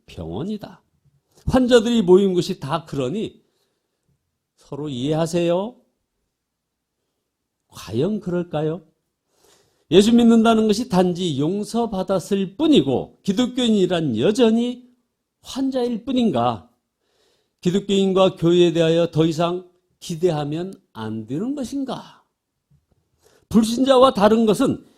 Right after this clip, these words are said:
미래에 천국 가는 것만 다른 것인가? 현재 하나님의 자녀로 사는 삶은 그래서 어떤 정결한 삶을 기대하지 말아야 하는 것인가?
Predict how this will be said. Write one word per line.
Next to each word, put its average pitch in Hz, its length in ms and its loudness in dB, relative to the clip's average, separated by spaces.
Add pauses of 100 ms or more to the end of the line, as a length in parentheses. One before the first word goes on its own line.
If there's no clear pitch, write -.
(140)
미래에 233 520 0
천국 302 420 -4
가는 254 300 -2
것만 302 460 -2
다른 311 280 0
것인가? 135 560 -8 (1040)
현재 240 600 2 (200)
하나님의 180 420 0
자녀로 156 380 0
사는 156 320 -2
삶은 185 580 -2 (240)
그래서 147 580 -4 (400)
어떤 127 540 -10 (280)
정결한 120 540 -10
삶을 117 500 -12 (260)
기대하지 127 600 -6
말아야 123 480 -6
하는 208 220 -2
것인가? 262 560 -8